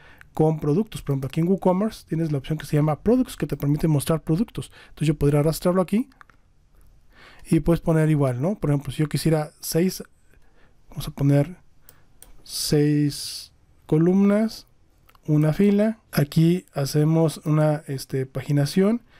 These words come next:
y aquí puedes establecer los últimos productos. Por ejemplo, aquí tienes, ven, últimos productos,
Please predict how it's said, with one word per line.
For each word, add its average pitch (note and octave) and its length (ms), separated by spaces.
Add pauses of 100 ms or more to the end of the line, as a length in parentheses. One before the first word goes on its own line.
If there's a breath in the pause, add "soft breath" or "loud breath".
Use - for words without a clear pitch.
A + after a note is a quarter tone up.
(220 loud breath)
y G3 220
aquí E3+ 180
puedes F#3+ 200
establecer F3 420
los D#3+ 320
últimos F#3 380
productos. G3 680
Por C#3+ 100
ejemplo, C3+ 420
aquí C#3+ 140
tienes, F3+ 220
ven, E3 200 (460 soft breath)
últimos F3+ 340
productos, G3 540